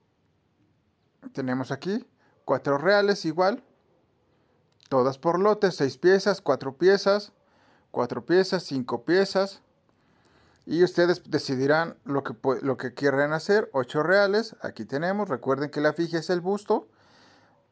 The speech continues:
Aquí tenemos monedas de la Guerra de Independencia. Ya iniciamos con las monedas de reales de Sud de Morelos, que inician desde trescientos cincuenta pesitos.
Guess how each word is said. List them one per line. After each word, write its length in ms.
Aquí 200
tenemos 640
monedas 420
de 60
la 120
Guerra 300
de 80
Independencia. 600
Ya 120
iniciamos 560
con 160
las 100
monedas 360
de 80
reales 360
de 100
Sud 160
de 120
Morelos, 520
que 80
inician 280
desde 240
trescientos 520
cincuenta 500
pesitos. 580